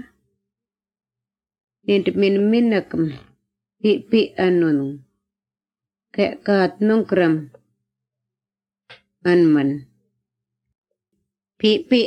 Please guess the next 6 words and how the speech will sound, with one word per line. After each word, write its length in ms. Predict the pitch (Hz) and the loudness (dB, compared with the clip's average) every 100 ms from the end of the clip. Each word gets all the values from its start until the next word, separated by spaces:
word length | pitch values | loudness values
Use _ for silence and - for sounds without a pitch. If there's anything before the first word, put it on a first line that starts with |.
| - | -2
anun. 420 | 190 180 175 160 143 139 120 _ _ _ _ _ _ _ _ _ _ _ _ _ _ _ _ _ _ | 0 2 2 2 0 -4 -12 _ _ _ _ _ _ _ _ _ _ _ _ _ _ _ _ _ _
An 160 | - 233 233 | -2 -2 0
pala 260 | 247 233 208 | 0 0 0
na. 180 | 220 277 294 - _ _ _ _ _ _ _ _ _ _ _ _ _ _ _ _ _ _ | 2 0 0 -6 _ _ _ _ _ _ _ _ _ _ _ _ _ _ _ _ _ _
Nil 180 | 196 196 | -2 0
ngurp 320 | 185 185 175 | 0 0 -2